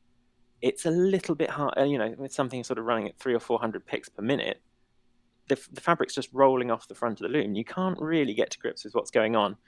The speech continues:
unless it's really slowed down. With a shuttle loom, you can really slow it down. You can really, people, I mean, it's weaving. Everybody at some time in their life has probably done a little bit of weaving. And it's just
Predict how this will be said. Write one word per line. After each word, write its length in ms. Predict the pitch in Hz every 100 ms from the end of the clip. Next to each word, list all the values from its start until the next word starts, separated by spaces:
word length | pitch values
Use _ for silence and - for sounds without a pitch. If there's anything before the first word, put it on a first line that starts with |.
| - - - -
unless 320 | 120 113 -
it's 160 | - -
really 220 | 110 110
slowed 360 | - 117 110
down. 400 | 110 123 101 - -
With 100 | 123
a 40 |
shuttle 420 | 131 - 196 - 101
loom, 320 | 101 104 131 _ _
you 80 | -
can 280 | 139 147 143
really 380 | 131 120 123 135
slow 200 | - 139
it 60 |
down. 120 | 127 113
You 80 |
can 140 | 113 120
really, 340 | 120 127 127 - _ _
people, 300 | - 127 - -
I 40 | 135
mean, 140 | 131 -
it's 180 | 160
weaving. 420 | 143 180 143 - 117
Everybody 460 | 135 151 139 120
at 140 | 110 -
some 180 | 127
time 240 | 127 113 107
in 80 | 104
their 100 | -
life 220 | 104 -
has 80 | -
probably 300 | - 107 101
done 200 | 101 98
a 60 | 104
little 320 | 104 98 98
bit 160 | - -
of 80 | -
weaving. 360 | 104 104 82
And 680 | - _ - - - - -
it's 140 | 107 -
just 320 | 131 -